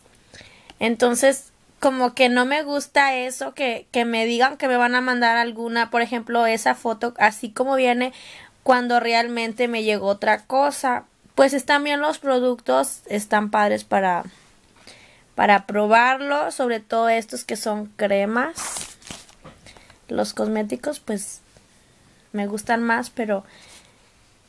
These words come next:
pero sí, me llega una foto diciendo que me llegó eso y cuando abro el paquete, no, viene diferente. En eso no ponen atención. <laughs> Ahora,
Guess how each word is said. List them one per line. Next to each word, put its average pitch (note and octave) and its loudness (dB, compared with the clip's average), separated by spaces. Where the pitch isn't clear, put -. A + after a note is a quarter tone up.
pero G#3+ 4
sí, G#3 -2
me G3+ 0
llega A#3 4
una D#4 -2
foto F4+ 0
diciendo D4+ -6
que D4 -6
me C4+ -4
llegó B3 0
eso C4 -2
y A#3 -8
cuando A3 2
abro A3 4
el A#3+ -2
paquete, A3+ -4
no, G3 -2
viene A#3 2
diferente. F#3+ -4
En B3 0
eso C4+ 0
no B3+ -4
ponen B3 -2
atención. A#3 -4
<laughs> D4+ 4
Ahora, B3+ 4